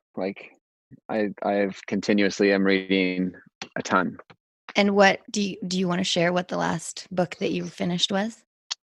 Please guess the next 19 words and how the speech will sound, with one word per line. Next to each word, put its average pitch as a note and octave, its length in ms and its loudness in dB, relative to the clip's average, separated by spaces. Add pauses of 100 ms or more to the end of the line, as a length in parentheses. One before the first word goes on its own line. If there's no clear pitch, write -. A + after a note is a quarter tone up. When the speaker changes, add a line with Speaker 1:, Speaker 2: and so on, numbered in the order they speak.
(120)
Speaker 1:
Yeah, A#2 120 6
I A2+ 80 6
just C#3 220 0
finished E3 320 2
a C3 60 6
really B2 200 6
good A2+ 180 4
book A#2 220 4
called A2 240 4
Reinventing G#2+ 640 2
the G2+ 80 2
Organization. G#2+ 720 2 (600)
Um, G#2 300 2
Speaker 2:
Ooh. G2+ 40 0
Speaker 1:
before G#2 280 0
that, G#2 240 4
we - 80 -8
read G2 420 0
Matchmakers. B2+ 760 2